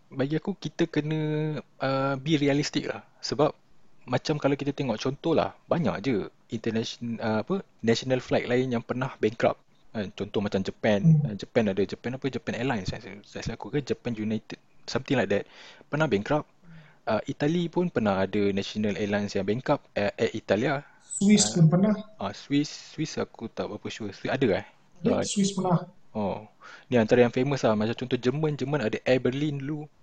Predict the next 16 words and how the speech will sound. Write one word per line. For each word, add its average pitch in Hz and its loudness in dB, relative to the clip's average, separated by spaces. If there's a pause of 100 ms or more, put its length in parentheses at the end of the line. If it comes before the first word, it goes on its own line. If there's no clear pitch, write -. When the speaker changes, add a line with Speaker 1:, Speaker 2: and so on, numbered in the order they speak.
Speaker 1:
pun 151 -2
bankrupt. 113 0 (240)
So, 180 -2
Speaker 2:
Hmm. 175 6 (400)
Speaker 1:
uh, 143 2 (100)
sekarang 170 2
kita 165 -2
dalam 139 4
dilema 120 0
bro. 98 -10 (480)
Sama 117 6
ada 139 0
kita 139 -2
untuk 120 -6
mempertahankan 123 -2
pride 135 -2